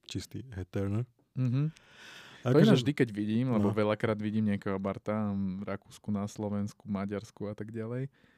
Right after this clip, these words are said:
Speaker 2: V Čechách paradoxne nie. A proste niektoré tie verzie sú, že dobre ich vyskladali tí majiteľi a
Speaker 1: Hej.
Speaker 2: si to, že aj keď to stojí, tak to vyzerá dobre proste. Mega dobre to vyzerá.
Speaker 1: Hej,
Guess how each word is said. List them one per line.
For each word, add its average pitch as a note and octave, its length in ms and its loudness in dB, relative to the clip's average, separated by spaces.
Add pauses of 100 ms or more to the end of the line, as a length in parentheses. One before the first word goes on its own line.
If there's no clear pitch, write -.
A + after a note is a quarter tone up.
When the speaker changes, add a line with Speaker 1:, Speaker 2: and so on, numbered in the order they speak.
(400)
Speaker 2:
V - 60 -20
Čechách - 300 -2
paradoxne A#2 500 -2
nie. G#2 220 -2 (560)
A G2 140 -8
proste - 320 -6
niektoré A#2+ 420 0
tie A#2+ 120 -2
verzie A2 560 0 (420)
sú, - 140 -12 (720)
že A#2 160 -8 (100)
dobre B2+ 480 6
ich G#2 120 -2
vyskladali A2 500 -2
tí - 100 -6
majiteľi A2+ 460 2
a G#2+ 100 -2
Speaker 1:
Hej. A2+ 60 0
Speaker 2:
si G2 100 0
to, A#2+ 120 0
že A#2 200 -8
aj A#2 120 -12
keď - 100 -14
to A#2 100 -8
stojí, D3 320 6
tak G#2 160 -4
to - 80 -10
vyzerá G#2 280 -6
dobre A2+ 340 2
proste. - 320 -12 (100)
Mega A#2+ 400 0
dobre G2+ 240 -4
to G2+ 140 -8
vyzerá. G2 320 -10 (140)
Speaker 1:
Hej, A2 180 2